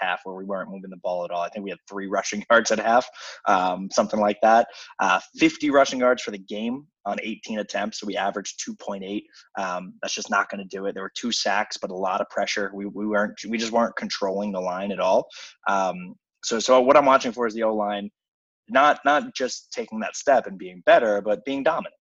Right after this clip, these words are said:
Like I said, like, you know, this is a lesser team that we should, we should control the line of scrimmage. We should be able to run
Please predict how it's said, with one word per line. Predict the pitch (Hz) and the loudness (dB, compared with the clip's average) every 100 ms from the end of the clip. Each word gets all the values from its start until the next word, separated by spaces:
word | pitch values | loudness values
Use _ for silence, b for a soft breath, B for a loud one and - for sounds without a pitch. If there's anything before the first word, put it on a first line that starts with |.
| _ | _
Like | 104 101 | -10 -8
I | |
said, | - 95 | -4 -4
like, | 85 85 _ | -6 -12 _
you | 95 | -14
know, | 87 | -12
this | 98 - | -12 -12
is | 98 | -10
a | 98 | -10
lesser | 98 95 - 107 | -8 -8 -8 -12
team | 101 101 | -12 -12
that | 98 | -12
we | 95 104 | -10 -8
should, | - 120 110 | -6 -8 -6
we | 127 | -6
should | - 139 | -6 -8
control | - 123 113 107 | -12 -6 -2 0
the | |
line | 104 101 | 0 0
of | 95 | -2
scrimmage. | - 95 95 - B B | -8 -10 -10 -12 B B
We | 113 | -2
should | 107 120 | -2 0
be | |
able | 117 110 | 0 -2
to | - 95 | -6 -4
run | 104 101 101 | 0 0 -2